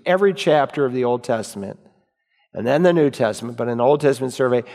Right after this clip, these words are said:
you had to come up with your own chapter title for every single chapter in the Old Testament. They don't do that stuff anymore. But it was, um,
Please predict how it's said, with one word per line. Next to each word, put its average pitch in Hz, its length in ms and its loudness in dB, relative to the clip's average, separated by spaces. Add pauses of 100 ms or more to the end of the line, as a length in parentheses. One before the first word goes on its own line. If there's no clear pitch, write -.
(180)
you 135 100 -2
had 127 160 0
to 127 80 -2
come 131 180 0
up 127 200 2
with 127 200 -4
your 120 220 -2
own 151 600 0
chapter 139 580 0
title 117 560 -2 (240)
for - 200 -14
every 143 400 2
single 131 420 -2
chapter 120 520 -4
in 104 80 -8
the 110 100 -6
Old 110 240 -10
Testament. - 340 -10
They 175 140 2
don't 139 180 2
do 120 160 0
that 101 180 -4
stuff 98 300 -8
anymore. 87 500 -14 (500)
But 131 180 2
it 160 200 4
was, 131 400 0
um, 110 560 0